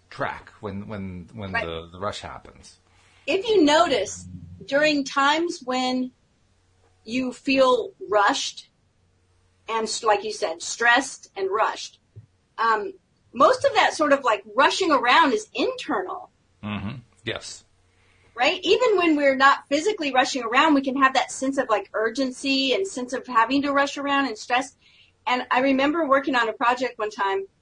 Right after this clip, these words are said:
Speaker 2: this year where I had a deadline and I had to get it done, and I had waited a little bit longer than I wish I would have waited, and I was really crushed for time, and it, I recognized it was really causing me to feel I was feeling stressed out about it.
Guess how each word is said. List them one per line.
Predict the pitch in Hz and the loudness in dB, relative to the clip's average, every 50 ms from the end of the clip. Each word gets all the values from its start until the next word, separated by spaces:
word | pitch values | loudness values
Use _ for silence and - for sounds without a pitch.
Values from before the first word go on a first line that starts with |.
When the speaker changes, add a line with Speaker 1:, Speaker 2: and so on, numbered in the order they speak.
| _ _ _ _ _ _ _ _ - - _ _ 214 | _ _ _ _ _ _ _ _ -20 -20 _ _ -6
Speaker 2:
this | 196 247 285 277 - | -2 -2 -2 0 0
year | 254 277 311 269 196 - - - _ - - _ _ _ _ | 0 2 2 2 0 -2 -4 -10 _ -20 -20 _ _ _ _
where | 196 226 240 226 | -4 0 2 4
I | 220 214 | 4 4
had | - 220 214 226 | 4 4 2 0
a | 233 - | 0 0
deadline | 254 262 277 220 220 185 180 180 185 202 233 - _ - | 2 2 2 2 0 0 -2 -2 -4 -6 -8 -12 _ -4
and | 208 214 208 208 | -2 -2 -2 -2
I | 208 | -2
had | 233 226 240 | -2 -2 -2
to | 247 262 | -2 -2
get | 262 240 | -2 -2
it | 220 - - | -2 -2 -2
done, | 220 202 185 190 214 247 247 - - 202 | -2 0 0 -2 -4 -6 -10 -12 -8 -4
and | 208 208 | -2 0
I | 196 | 0
had | 202 202 226 202 - 208 | -2 -2 -6 -8 -8 -6
waited | 214 214 220 269 285 | -4 -4 -4 -4 -2
a | 320 | -2
little | 349 415 466 480 494 | -2 -2 -2 0 0
bit | 494 494 - 392 | 0 0 0 4
longer | 440 427 415 466 440 453 440 427 453 | 6 6 6 6 6 4 2 2 2
than | 440 403 | 4 4
I | 381 381 | 4 4
wish | 359 392 392 415 | 4 0 -2 -2
I | 415 | -2
would | 381 392 370 | 0 0 0
have | 392 311 | 0 0
waited, | 320 320 320 339 359 381 392 381 | 0 -2 -2 0 0 0 0 0
and | 339 302 | 0 2
I | 277 269 | 0 0
was | 269 277 269 277 - - | 0 -2 -6 -8 -12 -10
really | 247 269 311 359 440 453 453 466 427 392 381 330 - - | -6 -2 2 2 2 4 4 6 6 6 6 4 0 -8
crushed | - - 370 311 311 381 - - - - | -8 -2 2 2 2 2 0 -4 -6 -8
for | 311 285 | -8 -6
time, | 269 277 269 262 247 226 220 202 | -2 2 2 4 4 2 0 -2
and | 220 220 240 | -6 -8 -8
it, | - - - _ _ _ _ _ - | -8 -10 -14 _ _ _ _ _ -8
I | 196 196 | -6 0
recognized | 190 247 285 311 - 247 208 196 190 190 196 | 2 4 4 4 2 -2 -4 -4 -6 -6 -6
it | 190 | -6
was | - - - - | -8 -8 -12 -6
really | 214 269 294 277 247 - | -4 -2 0 0 0 -2
causing | - - 220 214 220 220 214 | -2 -2 -2 0 0 -2 -2
me | 196 190 190 | 0 0 -2
to | 190 - | -2 -4
feel | 214 196 185 180 190 - _ _ _ _ _ _ 208 | -4 -4 -4 -4 -4 -8 _ _ _ _ _ _ -2
I | 220 | -2
was | 254 254 - | -2 -2 -2
feeling | 294 285 285 277 | 0 0 2 0
stressed | 269 - 269 262 277 269 - | 0 0 0 0 0 2 4
out | 240 240 247 240 | 4 4 4 2
about | 208 196 170 165 | 0 -2 -2 -4
it. | 165 - | -6 -12